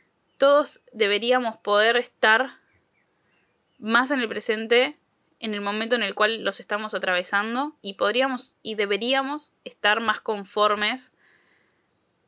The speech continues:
no con, no con lo que somos hoy en día, porque quizás realmente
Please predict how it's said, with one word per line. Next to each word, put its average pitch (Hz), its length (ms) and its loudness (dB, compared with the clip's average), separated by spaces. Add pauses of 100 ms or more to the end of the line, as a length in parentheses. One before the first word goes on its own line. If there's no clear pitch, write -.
(100)
no 226 300 0
con, 277 480 0 (180)
no 240 300 0
con 302 160 4
lo 220 80 2
que 208 100 -4
somos 247 320 -2
hoy 247 140 4
en 233 100 -2
día, 254 260 2
porque 214 220 -6
quizás 294 300 -2
realmente 277 600 0